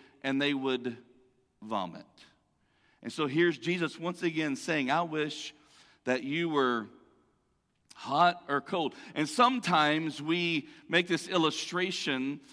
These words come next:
that, uh, it's bad to be hot, and it's, or that it's better to be hot than to be of the cold. But in this instance, what Jesus is saying, and what we can take away from this is, yeah, we need to be on <laughs> fire.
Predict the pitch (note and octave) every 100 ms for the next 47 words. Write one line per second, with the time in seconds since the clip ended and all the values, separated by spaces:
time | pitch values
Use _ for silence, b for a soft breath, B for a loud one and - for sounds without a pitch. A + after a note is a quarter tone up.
0 | B B G#2+ C3 C#3+ - D#3+ C#3 B2+ D3
1 | - - D#3+ F3 F#3 - D#3 D#3 D#3 C3
2 | D3+ E3 D#3+ C#3 C3+ C3+ C3 - - B
3 | - D3 C3 C#3+ C#3+ D3+ D3 C3+ - F3
4 | D#3+ D3 C#3 C#3 E3 E3+ E3+ D3+ D3+ C#3
5 | B2 B B C3+ D#3 E3 E3 D3 D3 C#3
6 | B2+ C3 - G3+ G3 D3+ C#3 D3+ D#3+ E3
7 | D#3+ D#3+ G#3+ A3+ - - F#3 G#3+ - E3
8 | C#3 C#3+ C#3+ D#3+ F3+ E3+ E3+ B2+ E3+ D#3+
9 | C#3 B2+ B2 B B B - D3+ D3+ D3+
10 | D3 D3+ F3+ F3 F3 D3+ D3 G3 E3+ D3
11 | F3+ G#3+ F3+ C#3+ C3 C3 D3 C3 F3+ C#3+
12 | F3 A#3 A3 E3+ D3 F3 E3+ E3+ D3 B
13 | B B B D3 E3 C#3+ - - - F3
14 | D3